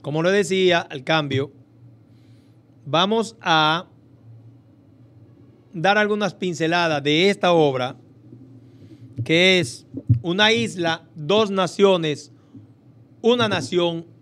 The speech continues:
un estado, de Luis Alberto Concepción.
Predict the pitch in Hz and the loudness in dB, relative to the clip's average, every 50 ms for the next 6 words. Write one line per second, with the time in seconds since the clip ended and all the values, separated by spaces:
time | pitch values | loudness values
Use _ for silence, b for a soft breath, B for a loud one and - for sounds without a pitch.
0 | _ _ _ - - 175 175 175 170 - - - - 196 190 180 151 127 110 110 | _ _ _ -8 -6 -4 -2 -2 -4 -4 -2 2 4 4 6 4 2 0 -4 -12
1 | - _ _ _ _ - _ _ - - - - - - - _ _ - - _ | -16 _ _ _ _ -20 _ _ -20 -20 -20 -20 -20 -20 -20 _ _ -20 -20 _
2 | - _ - 151 160 160 165 165 160 156 151 147 151 160 165 160 156 165 147 160 | -20 _ -6 -4 0 2 2 2 2 0 -2 0 0 -2 -2 -2 -4 -6 -4 -4
3 | 160 139 156 151 139 127 - 170 160 151 135 117 107 - | -4 -4 -4 -2 0 0 0 2 2 0 0 -2 -6 -18